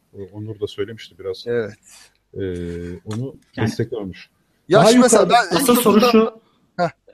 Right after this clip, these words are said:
Speaker 3: e, yani
Speaker 2: Ben şunu sorayım mesela, e, e, Onur. Ne, nasıl anlarız geri, geri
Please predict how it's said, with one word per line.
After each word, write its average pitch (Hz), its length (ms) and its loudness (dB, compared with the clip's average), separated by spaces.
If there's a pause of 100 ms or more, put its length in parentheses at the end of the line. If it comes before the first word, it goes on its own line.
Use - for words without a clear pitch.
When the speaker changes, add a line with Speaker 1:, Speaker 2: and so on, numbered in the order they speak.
(140)
Speaker 3:
e, 151 60 2
yani 143 220 2
Speaker 2:
Ben 240 120 6
şunu 302 200 -6
sorayım 269 360 2
mesela, 165 280 -2
e, 185 800 -8
e, 190 40 -6
Onur. 185 260 -4 (480)
Ne, 175 100 0 (240)
nasıl 277 300 2
anlarız 170 460 0
geri, 151 360 -2
geri 170 160 -4